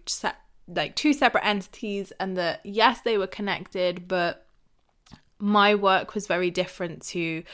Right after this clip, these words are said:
the work I did on extreme couponing.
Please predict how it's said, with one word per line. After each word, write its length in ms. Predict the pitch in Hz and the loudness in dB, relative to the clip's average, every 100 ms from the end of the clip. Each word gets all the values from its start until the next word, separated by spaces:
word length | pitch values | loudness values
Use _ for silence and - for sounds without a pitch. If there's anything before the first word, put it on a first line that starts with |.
| - - - | -20 -20 -4
the 80 | 214 | 0
work 320 | 185 175 - | 2 0 -2
I 80 | 196 | -6
did 400 | 180 170 170 - _ - | -4 -4 -4 -8 _ -4
on 480 | 170 165 156 165 180 _ _ _ - | -2 -2 -4 -10 -18 _ _ _ -10
extreme 340 | 185 - 175 | -6 -6 -6
couponing. 520 | 180 262 254 190 - | -2 -2 -2 -10 -12